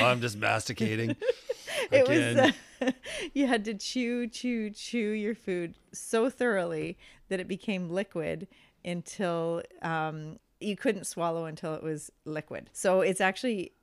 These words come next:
Speaker 2: it, in a way, it's like the opposite of,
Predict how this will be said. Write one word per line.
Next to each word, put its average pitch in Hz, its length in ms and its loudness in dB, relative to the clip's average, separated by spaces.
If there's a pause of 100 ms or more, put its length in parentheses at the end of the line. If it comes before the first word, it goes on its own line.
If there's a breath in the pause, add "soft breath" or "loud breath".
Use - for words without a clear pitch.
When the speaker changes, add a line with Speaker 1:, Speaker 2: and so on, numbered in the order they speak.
(120)
Speaker 2:
it, 208 180 2
in 220 180 2
a 233 60 4
way, 185 540 0
it's 196 180 -4
like 214 140 0
the 190 200 -4
opposite 165 600 -2
of, 160 340 -4